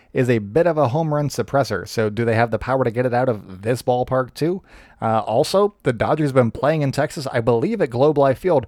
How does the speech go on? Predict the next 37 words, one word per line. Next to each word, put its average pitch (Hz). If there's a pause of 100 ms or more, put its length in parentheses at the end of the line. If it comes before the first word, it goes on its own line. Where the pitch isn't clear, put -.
(160)
for -
the 127
last, 165
like, 107 (160)
th-, -
two, 190
three 202
weeks. 220 (340)
Uh, 117
they're 196
familiar 170
with 107
this 107
ballpark 107
after 107
at 110
least 202
having 101
played 104
one 123
series 98 (120)
at, 107 (240)
at 101
the 120
New 143
Globe, 123
if 117
you 117
will. 127 (480)
And, 123
uh, 120 (200)
is 120
that 117
gonna 131
play 139
a 135
factor 151